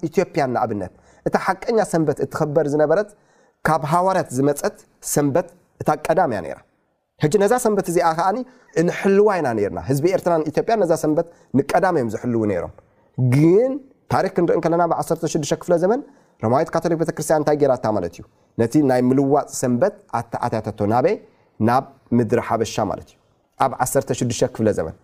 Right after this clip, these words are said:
ሕጂ እግዚኣብሔር ነዚ ክገልጸልና ከሎ ልክዕ እንታይ ክንገብር እዩ? ክንነብረሉ እዩ ዝደልየና። እግዚኣብሔር ያ-፣ ክሓተና እዩ በቲ ነገር እቲ። ስለዚ ኣሕዋተይን ኣሓተይን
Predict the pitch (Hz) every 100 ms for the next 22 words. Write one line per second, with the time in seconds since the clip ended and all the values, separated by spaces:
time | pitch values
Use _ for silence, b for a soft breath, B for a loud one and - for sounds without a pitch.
0 | _ - 175 180 196 208 220 214 190 165
1 | 143 147 - 151 143 135 139 208 269 b
2 | b b 180 226 - 175 180 170 156 151
3 | 135 - - b b b - 202 202 190
4 | 196 208 233 135 107 104 92 - - _
5 | _ _ 139 123 160 160 175 160 - -
6 | - - 131 - 123 127 175 - b b
7 | b 151 151 131 131 196 143 92 - -
8 | _ _ _ - 151 175 - - 165 165
9 | 160 135 123 110